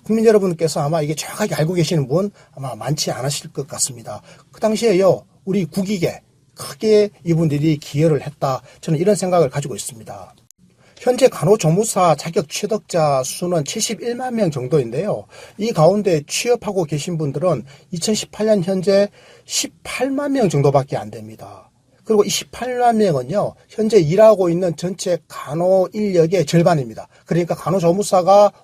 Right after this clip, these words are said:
오십 퍼센트, 간호사 오십 퍼센트, 거의 숫자가 같은 거죠. 아, 이번에는 우리나라에서 간호조무사가 어떻게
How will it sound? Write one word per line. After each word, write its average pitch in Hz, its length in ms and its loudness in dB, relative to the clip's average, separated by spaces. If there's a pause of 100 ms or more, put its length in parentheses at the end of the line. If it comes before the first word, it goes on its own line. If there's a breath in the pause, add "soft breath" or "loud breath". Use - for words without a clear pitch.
오십 160 260 -6
퍼센트, 165 520 -6 (180 soft breath)
간호사 160 400 -2
오십 147 220 -2
퍼센트, 135 400 -10 (340 soft breath)
거의 226 320 2
숫자가 180 380 2
같은 147 340 -8
거죠. 143 480 -4 (600 loud breath)
아, 180 120 2
이번에는 208 380 4
우리나라에서 170 560 4
간호조무사가 160 920 -2
어떻게 180 640 -8